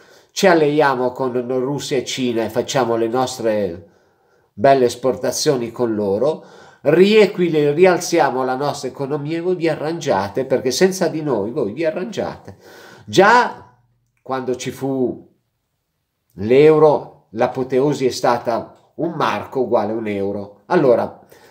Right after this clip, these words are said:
la lira, la, l'euro era un millenovecentotrentasei virgola ventisette lire, il marco era sotto i mille, le mille lire, il valore di un marco era intorno alle novecentosettanta, novecentottanta lire.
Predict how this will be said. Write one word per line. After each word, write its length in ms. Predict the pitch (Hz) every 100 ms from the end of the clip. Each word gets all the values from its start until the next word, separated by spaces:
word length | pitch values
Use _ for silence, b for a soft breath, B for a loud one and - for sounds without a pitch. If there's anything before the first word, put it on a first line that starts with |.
| B B B
la 160 | 185
lira, 500 | 202 180 180 185 156
la, 140 | 143 147
l'euro 480 | 151 170 180 185 185
era 200 | 151 143
un 120 | 147
millenovecentotrentasei 1400 | 208 180 143 160 180 180 147 139 139 151 147 185 156 131
virgola 360 | 131 113 127 123
ventisette 640 | 131 - 131 120 - 117
lire, 340 | 107 104 117
il 120 | 175
marco 460 | 185 156 151 156 156
era 160 | 139 131
sotto 340 | - 151 -
i 40 | 135
mille, 520 | 127 117 120 117 104
le 160 | 120
mille 300 | 120 120 113
lire, 400 | 117 113 110 113
il 200 | 104 110
valore 400 | 113 131 131 131
di 80 | 127
un 100 | 131
marco 340 | 127 131 - 123
era 100 | 117
intorno 380 | 107 123 113
alle 180 | 120 120
novecentosettanta, 1080 | 113 120 120 139 113 120 123 - 123 120 117
novecentottanta 920 | 107 107 104 113 110 104 104 95 104
lire. 440 | 92 87 87 87